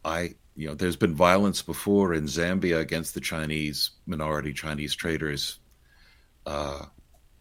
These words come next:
China, under its current government, just has decided,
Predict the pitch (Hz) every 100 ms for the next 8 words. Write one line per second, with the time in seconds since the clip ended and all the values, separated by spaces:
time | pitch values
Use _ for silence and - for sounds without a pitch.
0 | _ _ _ _ _ _ _ _ - _
1 | _ _ _ _ - - - 160 160 78
2 | 95 92 90 - - 120 107 69 101 101
3 | 69 - - 143 175 - 69 64 - -
4 | - 87 156 73 65